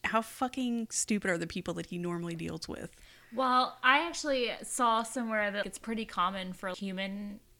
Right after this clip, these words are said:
Speaker 2: hands and bear paws to be mixed up or whatever, like,
Speaker 1: I looked at
Speaker 2: misidentified.
Speaker 1: pictures and it's like, it kinda has the same shape as a human hand, but then this part is much longer, and, I mean, it is bigger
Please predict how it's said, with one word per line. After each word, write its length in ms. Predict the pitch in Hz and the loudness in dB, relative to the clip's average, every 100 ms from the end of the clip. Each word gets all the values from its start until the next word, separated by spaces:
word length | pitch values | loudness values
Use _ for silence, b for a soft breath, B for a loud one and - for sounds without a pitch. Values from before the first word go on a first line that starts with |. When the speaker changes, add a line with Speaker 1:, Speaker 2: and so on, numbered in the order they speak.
| _ - | _ -12
Speaker 2:
hands 560 | 226 220 214 214 214 | -6 -2 -2 -2 -6
and 460 | - 214 208 208 202 | -6 -4 -4 -4 -4
bear 200 | 214 214 | -2 0
paws 380 | 214 214 214 214 | 0 -2 -2 -4
to 100 | 208 | -6
be 180 | 226 208 - - - 220 | -6 -8 -10 -18 -14 -8
mixed 360 | 208 208 - | -6 -6 -2
up 240 | 214 220 220 | -2 -2 -4
or 100 | 208 | -8
whatever, 600 | 220 220 214 214 214 220 - - - | -4 -4 -4 -6 -6 -10 -16 -20 -20
like, 160 | - 185 | -14 -2
Speaker 1:
I 120 | 269 294 | 2 2
looked 360 | 294 359 302 | 4 2 4
at 120 | 320 | 2
Speaker 2:
misidentified. 200 | 233 214 | 2 0
Speaker 1:
pictures 560 | 233 277 - 311 311 294 - | 0 2 2 2 0 0 -2
and 140 | 247 | 0
it's 360 | 240 233 - - | 0 2 0 2
like, 400 | 233 190 - B B _ _ _ | -2 -4 -10 B B _ _ _
it 100 | 233 | 0
kinda 280 | - 277 294 | 2 0 2
has 200 | 277 277 | 2 0
the 80 | 262 | 0
same 260 | - 233 196 | 0 0 -2
shape 580 | - - - 226 339 381 | -2 -2 -2 -4 -6 -6
as 160 | 370 | -4
a 40 | 359 | -4
human 320 | - 392 370 | -4 -2 -2
hand, 260 | 381 381 370 | -2 -4 -4
but 120 | 226 | -2
then 260 | 226 220 214 - _ | -2 -2 -6 -12 _
this 180 | 247 277 | -2 -2
part 340 | - 285 285 | -4 -4 -4
is 200 | 247 196 196 | -4 -6 -4
much 540 | 196 196 208 233 - | -2 0 0 -2 -4
longer, 500 | 202 160 156 170 175 - | -4 -4 -4 -4 -4 -2
and, 240 | 202 190 - - - | -2 0 -6 -12 -8
I 40 | |
mean, 180 | 202 190 | -4 -4
it 100 | 190 | -4
is 160 | 190 175 | -4 -4
bigger 480 | 185 165 151 160 | -4 -4 -4 -8